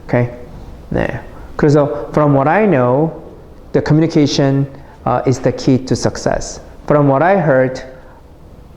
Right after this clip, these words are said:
yeah, there are so many, uh, competitors trying to get this position. 그지? 그래서 많은 이 포지션을 얻기 위해서, 어, 많은 분들이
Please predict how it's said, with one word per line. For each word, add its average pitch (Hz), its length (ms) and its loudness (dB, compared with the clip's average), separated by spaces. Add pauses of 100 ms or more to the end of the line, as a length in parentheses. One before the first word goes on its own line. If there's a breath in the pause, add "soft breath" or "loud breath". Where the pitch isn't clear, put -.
(140)
yeah, 123 300 -2
there 139 140 4
are 139 100 4
so 165 280 2
many, 131 460 4 (400 loud breath)
uh, - 460 -4
competitors 131 800 0 (100)
trying 147 400 2
to 123 300 2
get 127 240 0
this - 200 -2
position. - 580 -2 (180)
그지? 165 260 0 (260 loud breath)
그래서 - 180 -2
많은 127 580 4
이 113 160 4
포지션을 131 640 2 (200 loud breath)
얻기 120 260 0
위해서, 110 380 0
어, 110 140 0
많은 110 260 2
분들이 135 500 2